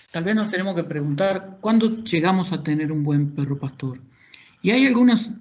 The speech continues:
indicadores que nos lo dicen. Cuando no juega con las ovejas y los corderos, o sea, vemos que el perro está maduro.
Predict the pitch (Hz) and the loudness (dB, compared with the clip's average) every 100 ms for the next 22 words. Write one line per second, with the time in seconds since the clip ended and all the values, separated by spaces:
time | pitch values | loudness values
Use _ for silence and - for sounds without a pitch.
0 | 175 208 180 165 165 202 285 175 147 151 | -2 2 4 4 2 2 2 2 -2 0
1 | 143 143 139 131 131 - 131 - - - | 4 4 2 0 -2 -4 -8 -8 -14 -20
2 | - - - _ _ _ _ _ _ _ | -20 -20 -20 _ _ _ _ _ _ _
3 | _ 170 170 170 208 220 226 190 165 156 | _ 2 4 4 4 4 4 2 -2 -2
4 | 160 170 175 165 147 139 143 143 208 170 | -2 -2 -2 -6 -6 -6 -4 -2 0 -2
5 | 170 - 165 - 143 143 165 165 165 160 | -4 -12 -16 -8 -8 -2 2 2 2 -2
6 | 143 160 156 143 143 135 151 214 175 | -4 -4 -6 -2 0 0 2 0 -2